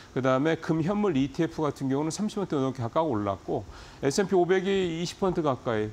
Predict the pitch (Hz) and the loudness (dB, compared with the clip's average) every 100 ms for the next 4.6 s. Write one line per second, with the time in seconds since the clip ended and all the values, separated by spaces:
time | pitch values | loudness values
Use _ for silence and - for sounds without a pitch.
0 | - - - 247 - 233 202 202 180 190 | -8 -18 -4 -2 0 0 0 0 0 0
1 | 151 143 160 175 - 139 151 135 113 160 | 2 2 0 -4 -2 0 2 4 4 2
2 | - 147 143 - 165 151 127 127 107 107 | -2 -4 -4 -2 0 0 0 -2 -4 -2
3 | 107 151 170 165 156 139 147 170 - 135 | 0 2 4 4 2 2 0 0 -2 0
4 | 190 156 143 113 110 | 0 2 0 -2 -4